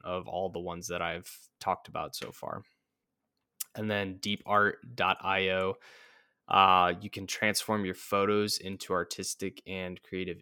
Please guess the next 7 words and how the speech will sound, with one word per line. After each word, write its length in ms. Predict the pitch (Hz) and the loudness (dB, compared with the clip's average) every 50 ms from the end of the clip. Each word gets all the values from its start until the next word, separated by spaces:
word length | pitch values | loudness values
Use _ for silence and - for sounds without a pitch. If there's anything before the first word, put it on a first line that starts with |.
| - | -12
images. 680 | - - 92 92 98 - - 113 123 127 131 - - - - _ | -12 -10 -8 -8 -8 -8 -8 -8 -6 -6 -6 -6 -8 -10 -12 _
So, 800 | - - - - - - 104 98 98 95 92 90 90 90 98 - _ _ _ _ _ _ _ _ _ _ - | -8 -4 -4 -2 0 2 4 4 4 4 2 2 0 -2 -4 -8 _ _ _ _ _ _ _ _ _ _ -4
um, 560 | - 98 95 95 92 90 90 87 85 87 92 _ _ _ _ _ _ _ _ _ _ _ _ _ _ _ _ _ _ _ - | 0 2 2 2 2 0 -2 -4 -8 -12 -14 _ _ _ _ _ _ _ _ _ _ _ _ _ _ _ _ _ _ _ -8
I 80 | - 101 | -8 -4
can't 260 | - 107 104 85 62 | -2 -2 -2 0 -2
access 440 | 82 87 - - 92 95 - - 95 | -4 -4 -4 -4 -4 -4 -4 -4 -4
it 220 | 92 90 - | -4 -4 -4